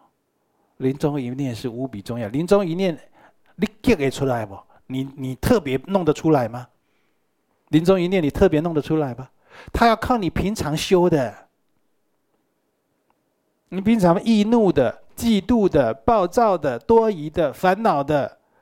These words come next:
你临终一念就是这个，它，它会变，变大、变多了。那你平常都是上师三宝，都是佛，都是正念，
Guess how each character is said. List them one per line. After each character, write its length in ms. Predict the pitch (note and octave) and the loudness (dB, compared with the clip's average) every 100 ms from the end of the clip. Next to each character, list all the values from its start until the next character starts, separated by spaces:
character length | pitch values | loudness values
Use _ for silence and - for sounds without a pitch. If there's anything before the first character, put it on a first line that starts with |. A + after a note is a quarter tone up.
| _ _ | _ _
你 140 | C#3 | -4
临 140 | D3+ F#3+ | -2 2
终 180 | G3 G3 | 0 0
一 80 | |
念 140 | F#3 F#3 | -2 0
就 80 | D#3+ | 0
是 100 | D#3+ | 2
这 120 | E3 | 2
个， 200 | D3 - - _ _ _ _ _ _ _ _ _ _ _ _ - | 0 -4 -14 _ _ _ _ _ _ _ _ _ _ _ _ -4
它， 180 | C#3 C#3 | -2 0
它 140 | C3 | 0
会 120 | C3+ | 0
变， 280 | B2+ D#3 C3+ - | 0 -2 -4 -4
变 160 | - D3 | -2 0
大、 200 | D3 C3+ | 0 0
变 180 | D3 A#2+ | -2 -4
多 240 | B2 B2 | -4 -4
了。 200 | A#2+ - _ _ _ _ _ _ _ _ _ _ _ _ _ _ _ _ _ _ _ _ _ _ _ _ _ - | -6 -14 _ _ _ _ _ _ _ _ _ _ _ _ _ _ _ _ _ _ _ _ _ _ _ _ _ -10
那 180 | E3 F#3 | -4 -2
你 100 | E3 | 0
平 160 | D#3+ | 0
常 160 | D#3+ D3+ | 0 2
都 160 | E3+ | 2
是 140 | E3 D3+ | 0 0
上 240 | - D3 | 0 0
师 180 | B2 C#3 | 0 -4
三 240 | - C#3 | 0 -2
宝， 300 | C3 G2 F#2+ | 0 -4 -6
都 160 | - C#3+ | -2 -2
是 160 | - B2 | -2 -6
佛， 520 | - G#2+ F#2 G#2+ - _ _ _ _ _ _ _ | -6 -8 -8 -10 -14 _ _ _ _ _ _ _
都 180 | D3+ D#3 | 0 0
是 160 | - | -2
正 320 | C3 G#3+ E3 D3 | -4 -2 -2 -4
念， 280 | F#3 D3 | -4 -6